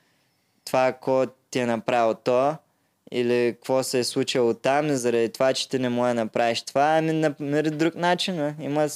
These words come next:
толкова много начини да направиш много неща. А ти ако, като, а, конете,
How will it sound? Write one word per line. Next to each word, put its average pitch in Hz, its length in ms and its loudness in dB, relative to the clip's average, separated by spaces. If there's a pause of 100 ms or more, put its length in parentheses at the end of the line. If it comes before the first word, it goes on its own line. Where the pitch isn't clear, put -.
толкова 147 340 2
много 156 220 2
начини 151 380 0
да 156 80 -2
направиш 131 600 0
много 120 260 2
неща. 104 420 -2 (760)
А 123 120 -6
ти 143 180 -2
ако, 139 400 2 (880)
като, 117 420 0 (380)
а, 113 240 0
конете, 123 500 -4